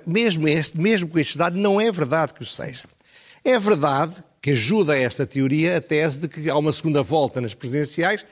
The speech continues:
e, com toda a probabilidade, o Macron e a senhora Pécresse, da direita moderada, vão à segunda volta. E as sondagens dizem que qualquer deles pode ganhar.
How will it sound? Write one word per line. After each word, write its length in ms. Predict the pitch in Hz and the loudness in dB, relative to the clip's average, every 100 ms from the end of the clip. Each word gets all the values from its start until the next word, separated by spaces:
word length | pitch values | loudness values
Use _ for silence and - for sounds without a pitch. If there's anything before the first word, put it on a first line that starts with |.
| _ - - | _ -14 -4
e, 100 | 165 | -2
com 180 | 185 170 | 0 2
toda 240 | 226 202 | 2 2
a 60 | 151 | 0
probabilidade, 760 | 139 139 131 135 143 170 170 | 0 0 0 2 2 0 -2
o 140 | - 143 | -4 0
Macron 640 | 151 139 - 180 160 135 | 0 -2 0 0 0 0
e 160 | 135 135 | 0 0
a 220 | 127 - | -2 -6
senhora 320 | - 156 131 | -4 -2 -2
Pécresse, 800 | 127 165 143 - 135 175 - - _ _ - | 0 -2 -2 -4 -4 -4 -8 -12 _ _ -6
da 160 | 131 | -2
direita 340 | 123 139 127 127 | 0 0 0 -4
moderada, 580 | 120 131 147 170 190 185 - _ - | -4 -2 -2 -2 -4 -8 -14 _ -4
vão 340 | 117 151 180 | 0 0 2
à 120 | 156 | 0
segunda 280 | - 143 120 | -2 -4 -4
volta. 280 | 98 90 - | -4 -10 -6
E 240 | 156 185 | 0 2
as 100 | 185 | 2
sondagens 600 | - 175 170 170 160 123 | 2 0 0 0 0 0
dizem 280 | 131 147 160 | 0 0 -2
que 60 | - | 0
qualquer 400 | 160 151 147 123 | -2 0 -2 -2
deles 260 | 135 139 | -2 -2
pode 280 | - 151 127 | -2 -2 -2
ganhar. 340 | 117 104 - | -4 -8 -10